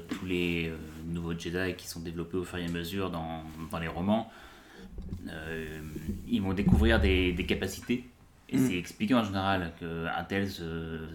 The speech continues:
Speaker 1: découvre qu'il peut faire ça, un autre telle ou telle chose. Ils vont pas tous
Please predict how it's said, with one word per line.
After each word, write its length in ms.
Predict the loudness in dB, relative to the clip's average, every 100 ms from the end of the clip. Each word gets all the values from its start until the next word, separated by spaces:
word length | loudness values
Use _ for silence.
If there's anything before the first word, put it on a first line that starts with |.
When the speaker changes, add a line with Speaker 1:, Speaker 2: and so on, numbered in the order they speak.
| -10 -8
Speaker 1:
découvre 300 | -8 -6 -6
qu'il 100 | -6
peut 140 | -6
faire 180 | -6 -6
ça, 500 | -4 0 2 0 -4 -16 -20 -20 -20 -20 -20 -2
un 140 | 2
autre 280 | 4 4 0
telle 160 | -2 -2
ou 60 |
telle 160 | 0 0
chose. 320 | 2 2 2 -2 0
Ils 100 | 4
vont 120 | 4
pas 220 | 4 0
tous 340 | 2 0 0